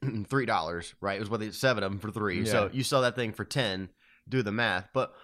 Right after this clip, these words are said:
Speaker 1: when I started making my big Star Stock football haul, where I was just, I bought two thousand plus cards. There was one day I felt bad for the mailman. He brought
Speaker 2: <laughs>
Speaker 1: thirty parcels, I believe, to my house one day, and even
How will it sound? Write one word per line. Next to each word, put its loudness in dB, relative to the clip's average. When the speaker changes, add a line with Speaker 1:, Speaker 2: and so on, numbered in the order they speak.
Speaker 1:
when 0
I 2
started -2
making -2
my -2
big -4
Star -2
Stock -2
football -4
haul, -6
where 0
I 4
was -4
just, -8
I -4
bought -4
two -6
thousand -2
plus -8
cards. -8
There -2
was -2
one 2
day 2
I 2
felt 0
bad 0
for -8
the -4
mailman. -4
He 2
brought 4
Speaker 2:
<laughs> -6
Speaker 1:
thirty 2
parcels, 0
I 2
believe, -2
to -4
my 0
house 2
one -2
day, 0
and -2
even 0